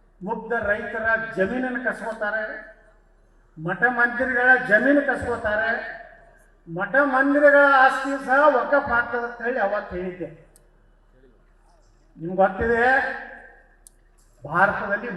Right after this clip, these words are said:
ಮೂರು ದೊಡ್ಡ ಆಸ್ತಿಗಳು. ಮೊದಲನೆಯ ಭಾರತದ ದೊಡ್ಡ ಆಸ್ತಿ ಯಾವುದಾದ್ರೆ ನಮ್ಮ ಇಂಡಿಯನ್ ಆರ್ಮಿಗೆ ಹದಿನೆಂಟು ಲಕ್ಷ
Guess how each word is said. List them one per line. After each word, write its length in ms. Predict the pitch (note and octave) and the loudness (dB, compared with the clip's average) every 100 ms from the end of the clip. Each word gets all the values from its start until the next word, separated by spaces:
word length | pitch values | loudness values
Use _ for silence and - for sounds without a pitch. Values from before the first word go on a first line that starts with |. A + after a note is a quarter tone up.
| D#3+ | -8
ಮೂರು 220 | A3 A#3+ A3+ | -8 -8 -6
ದೊಡ್ಡ 360 | G3+ G3+ G3 B3+ B3+ - - - _ D#3 | -8 -8 -4 -2 -2 -6 -16 -20 _ -10
ಆಸ್ತಿಗಳು. 500 | F#3+ F#3+ F#3+ F3 E3 - - _ _ _ _ _ _ _ _ _ _ _ - | -8 -8 -8 -6 -8 -12 -20 _ _ _ _ _ _ _ _ _ _ _ -18
ಮೊದಲನೆಯ 580 | D3+ E3+ F#3+ A3+ A3 A3 A3 D#3+ | -10 -10 -10 -6 0 0 0 -2
ಭಾರತದ 380 | E3 G3 A3 G#3 F#3 | 0 0 -4 -8 -4
ದೊಡ್ಡ 160 | F#3+ G#3 F#3+ | -2 -2 -2
ಆಸ್ತಿ 260 | F#3 - - G3+ | -4 -10 -10 -4
ಯಾವುದಾದ್ರೆ 680 | F#3 G3+ G3+ F#3+ F#3 F#3 A3 - - - - - - | -2 -2 -4 -4 -4 -2 -2 -4 -8 -14 -20 -20 -14
ನಮ್ಮ 180 | D#3+ E3+ F#3 F3 | -12 -8 -8 -8
ಇಂಡಿಯನ್ 340 | F#3 G3 A3+ G3+ | -10 -8 -4 -4
ಆರ್ಮಿಗೆ 360 | F#3+ F#3+ G3+ A#3 | -4 -6 -6 -4
ಹದಿನೆಂಟು 520 | E3 - G3+ G#3 G3+ | -4 -6 -10 -12 -12
ಲಕ್ಷ 240 | F3+ F3+ | -12 -12